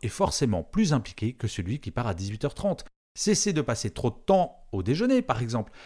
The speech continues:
car comme le dit Jacques Maillot, j'adore cette citation, « Déjeuner de travail, deux points. Ils sont en général totalement stériles pour la simple raison que le bon usage veut qu'on ne parle jamais la bouche pleine. »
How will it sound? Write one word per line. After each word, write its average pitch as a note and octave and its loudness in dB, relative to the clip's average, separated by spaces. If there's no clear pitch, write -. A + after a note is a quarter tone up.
car - -6
comme B3 6
le F#3 10
dit A#2+ 2
Jacques F#2+ -2
Maillot, F3+ 4
j'adore G2 2
cette B2 0
citation, « G#2+ -4
Déjeuner D#3 4
de - -4
travail, E3 0
deux E2 -6
points. - 2
Ils B2 -2
sont F#3 2
en F#3+ 6
général F3 2
totalement A2 0
stériles G#3+ 4
pour A#2 0
la F2 -2
simple F3 0
raison B2+ 2
que - -6
le E2+ -2
bon E3 4
usage A2 2
veut A#2+ 0
qu'on - -6
ne F2 -2
parle A2+ -4
jamais G2 0
la C3 4
bouche C#3+ -2
pleine. » D#2+ -2